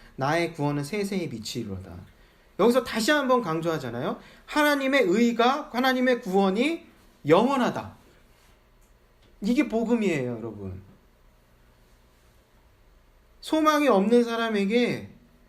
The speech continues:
이게 복음인 것입니다. 하나님의 말씀에 따르고자 하는 것은요, 단순히 내가 더 좋은 사람이 되기 위해서 하는 게 아니에요. 내가 좀 더 나은 사람이 되고 좀 더 다른 사람들 보기에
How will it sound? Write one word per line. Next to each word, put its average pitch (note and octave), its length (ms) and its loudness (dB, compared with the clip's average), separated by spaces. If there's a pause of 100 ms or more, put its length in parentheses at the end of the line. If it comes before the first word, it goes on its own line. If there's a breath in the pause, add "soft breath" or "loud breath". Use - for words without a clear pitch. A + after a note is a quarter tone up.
(1700)
이게 B3+ 240 0
복음인 A3+ 440 2
것입니다. C#3+ 680 -4 (600 soft breath)
하나님의 D4 460 0
말씀에 G#3+ 420 0
따르고자 C#4 520 0
하는 A#3 220 -2
것은요, G3+ 640 -4 (280 loud breath)
단순히 A#3+ 420 0
내가 G#3 320 0
더 A#3+ 240 2
좋은 A#3+ 320 0
사람이 B3+ 360 -2
되기 G#3 260 0
위해서 G3 260 0
하는 G3+ 140 -4
게 G3+ 60 -4
아니에요. D#3 800 -2 (380 loud breath)
내가 A#3+ 340 2
좀 D4+ 280 -2
더 C#4+ 160 2
나은 A#3+ 360 0
사람이 B3 360 0
되고 A#3+ 200 -2
좀 C#4+ 300 -4
더 C4 280 -2
다른 G3+ 280 -2
사람들 A#3+ 340 -2
보기에 G3 440 -2